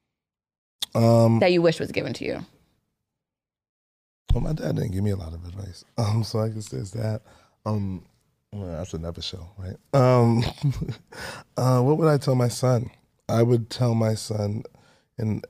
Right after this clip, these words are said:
Speaker 1: as far as, like, words of advice.
Speaker 2: What's, like, the key thing you want your son to take away from you?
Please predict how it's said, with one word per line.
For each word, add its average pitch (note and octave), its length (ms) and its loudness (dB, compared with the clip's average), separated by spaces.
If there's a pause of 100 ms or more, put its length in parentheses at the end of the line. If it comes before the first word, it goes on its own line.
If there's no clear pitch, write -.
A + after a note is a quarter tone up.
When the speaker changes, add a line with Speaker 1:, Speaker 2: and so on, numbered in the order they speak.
Speaker 1:
as F#2+ 140 -6
far G#2 200 -4
as, G2 100 -2
like, F2+ 180 -4
words G2 260 -4
of F#2 100 -6
advice. F2+ 720 -6 (1600)
Speaker 2:
What's, G#3 260 -2
like, G#3+ 140 -2
the F#3 80 -6
key F#3+ 240 -6
thing F3+ 220 -4
you E3+ 100 -4
want E3+ 180 -4
your F3 140 -6
son E3 280 -6
to D#3+ 80 -14
take - 280 -12
away D#3+ 400 -6
from - 320 -12
you? E2+ 180 -10